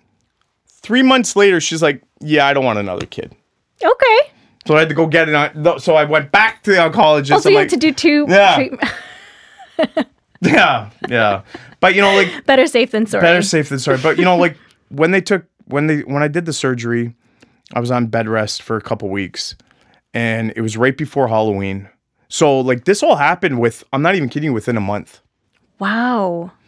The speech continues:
Speaker 1: So
Speaker 2: So they,
Speaker 1: from
Speaker 2: they rushed you.
Speaker 1: Oh, yeah. So from, from diagnosis to removal was three weeks.
Speaker 2: Wow.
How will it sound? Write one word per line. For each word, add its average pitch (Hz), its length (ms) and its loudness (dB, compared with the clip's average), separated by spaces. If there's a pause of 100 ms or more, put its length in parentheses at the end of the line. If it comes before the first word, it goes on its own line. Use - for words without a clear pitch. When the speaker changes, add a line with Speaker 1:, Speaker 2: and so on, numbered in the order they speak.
Speaker 1:
So 143 240 0
Speaker 2:
So 147 160 -2
they, 139 120 4
Speaker 1:
from 135 140 -2
Speaker 2:
they 285 140 0
rushed 294 360 -2
you. 175 260 -8
Speaker 1:
Oh, 143 160 4
yeah. 143 260 2
So 139 200 0
from, 135 420 -2 (720)
from 131 340 -2
diagnosis 170 1080 -2 (640)
to 151 200 2
removal 135 840 0
was 123 220 -6
three 131 200 -4
weeks. 113 440 -12 (380)
Speaker 2:
Wow. - 440 -20